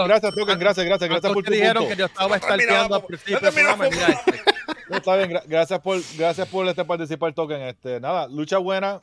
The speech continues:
Speaker 1: Yo pensaba de verdad, de verdad, de verdad, y se lo había dejado a los muchachos y dije, "Coño, Sammy perdió en Canadá, no, no se sorprende que venga Rhea y pierda."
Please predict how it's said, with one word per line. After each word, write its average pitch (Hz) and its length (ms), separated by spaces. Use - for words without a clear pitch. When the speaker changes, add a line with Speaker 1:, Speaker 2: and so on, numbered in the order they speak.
Speaker 1:
Yo 143 220
pensaba 170 340
de 165 80
verdad, 147 240
de 139 160
verdad, 127 240
de 185 60
verdad, 175 180
y 160 140
se 147 80
lo 139 80
había 131 100
dejado 147 140
a 156 60
los 160 60
muchachos 147 200
y - 20
dije, 127 140
"Coño, 151 320
Sammy 135 300
perdió 175 240
en 156 60
Canadá, 175 480
no, 147 160
no 139 140
se 123 80
sorprende 170 360
que 160 120
venga 165 260
Rhea 156 180
y 156 40
pierda." 165 460